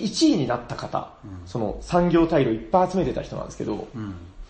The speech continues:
Speaker 1: パカってそのついたてを倒して所持金開けたんですけど、
Speaker 2: うん。
Speaker 1: ピタリゼロでした。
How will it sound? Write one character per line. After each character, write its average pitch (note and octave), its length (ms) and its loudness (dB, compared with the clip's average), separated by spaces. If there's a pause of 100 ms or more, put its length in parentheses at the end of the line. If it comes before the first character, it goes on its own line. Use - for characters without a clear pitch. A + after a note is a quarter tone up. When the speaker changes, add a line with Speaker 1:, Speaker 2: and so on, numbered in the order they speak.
(520)
Speaker 1:
パ - 160 0
カ C#4 100 8
っ - 280 -4
て G#2 320 0
そ - 120 -4
の A#2+ 80 0
つ - 160 -4
い F#3 80 2
た F#3+ 120 4
て - 120 0
を E3 140 2
倒 D3+ 220 4
し - 120 -10
て A2 120 -2
所 - 180 0
持 D3 140 -2
金 C#3+ 120 0
開 B2+ 120 4
け D#3 80 -2
た C#3 100 2
ん A#2 40 0
で - 40 -8
す - 60 -12
け G#2+ 80 -4
ど、 - 80 -6
Speaker 2:
う - 20 -8
ん。 G2+ 320 -14 (840)
Speaker 1:
ピ - 80 -6 (100)
タ - 140 -4
リ D#3+ 220 -2
ゼ G3+ 140 6
ロ A#2 120 2
で A#2 80 -8
し - 120 -14
た。 - 60 -20